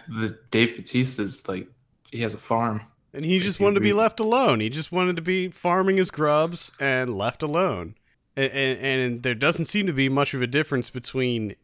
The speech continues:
Speaker 2: his model and the, uh,
Speaker 1: Gosling's
Speaker 2: the, the
Speaker 1: model.
Speaker 2: Ryan Gosling model.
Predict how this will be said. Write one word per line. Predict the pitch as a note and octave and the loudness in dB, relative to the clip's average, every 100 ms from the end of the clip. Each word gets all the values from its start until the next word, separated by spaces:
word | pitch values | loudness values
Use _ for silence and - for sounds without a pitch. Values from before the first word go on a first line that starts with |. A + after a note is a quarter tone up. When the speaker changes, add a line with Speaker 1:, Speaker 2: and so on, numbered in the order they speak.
| _ _ | _ _
Speaker 2:
his | C#3 F3+ C3+ | 2 2 2
model | A#2+ G2+ G2+ G#2 C3 _ _ | 0 0 -2 -4 -6 _ _
and | A2+ A2 A2 A2 G#2+ G#2 - _ _ _ - | -6 -4 -2 -2 -2 -4 -8 _ _ _ -6
the, | A#2 A2+ A2 | -2 0 0
uh, | A2 | 0
Speaker 1:
Gosling's | A2+ A2+ - | 0 -2 -2
Speaker 2:
the, | - | -4
the | |
Speaker 1:
model. | G#2 A#2 | -4 -2
Speaker 2:
Ryan | A#2 A2 | -2 -2
Gosling | A#2+ D#3 A#2 F#2+ | -2 -2 -4 -8
model. | E2+ D#2+ - C3+ | -6 -8 -12 -18